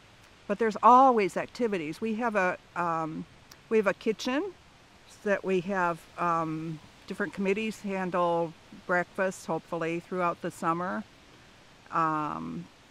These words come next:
we, there's, all the activities require workers. We have festivals. We need a lot of workers.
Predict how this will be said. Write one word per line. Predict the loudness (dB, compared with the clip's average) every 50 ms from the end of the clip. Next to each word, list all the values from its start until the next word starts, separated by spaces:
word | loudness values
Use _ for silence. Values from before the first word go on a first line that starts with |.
| -20 -20 -20 -20 -16 -12
we, | -8 -4 -4 -4 -4 -4 -8 -10 -14 -20 -20 -20 -20 -20 -18 -10
there's, | -8 -6 -6 -6 -8 -14 -20 -20 -20 -20 -20 -20 -20 -20 -20 -20 -20 -20 -8 -2
all | 0 2 4 2 4
the | 4 2
activities | 2 2 0 -2 -2 -2 0 0 -2 -2 -2 -4 -6 -6 -8 -8 -6
require | -6 -6 -4 -2 0 2 2 2 2 0 0 -2 -2
workers. | -4 0 4 4 4 4 4 0 -2 -2 -2 -6 -10 -10 -6
We | -6 -4 -4
have | -4 -4 -6 -2
festivals. | 2 2 2 2 2 -2 -4 -2 -2 -2 -4 -4 -6 -8 -8 -6
We | -4 -4
need | -2 -2
a | 0 2
lot | 4 4 4
of | 4 2
workers. | 0 -2 -4 -4 -6 -8 -8 -8 -8 -12 -14 -14